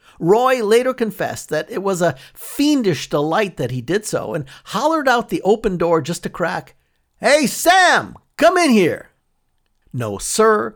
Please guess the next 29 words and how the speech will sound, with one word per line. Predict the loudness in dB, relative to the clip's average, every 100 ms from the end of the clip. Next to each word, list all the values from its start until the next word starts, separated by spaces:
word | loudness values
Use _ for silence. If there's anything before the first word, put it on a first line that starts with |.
| _
no | -8 -8 -8
captain, | -4 -2 -2 -4 -6 -8 -12 -4
no | -2
military | 0 2 2 2 2 -2
courtesy | -2 -2 -4 -4 -4
at | -2
all. | -2 -4 -10 _ _ _ _
So | -10 -4 -4 -4 0
in | 2 2 -4
stomped | -4 -2 -2 -2
an | -6 -8 _ -4
angry | -2 -2 -4 -6
Captain | -6 -6 -6 -10
Sam, | -8 -6 -6 -6 -10 -18 -4
whose | -2 -2 -4 -16 -6
jaw | 0 0 0 -2
dropped | -4 -4 -6 -10 _
plumb | -4 -2 -2 -4
near | -2 0
to | 0
the | -2
floor | -8 -6 -2 0
when | 0 0
he | 0
saw | 0 -2 -2
what | -4 -4
the | -6
situation | -8 -8 -8 -4 -4 -4 -8 -8
was. | -10 -14 -20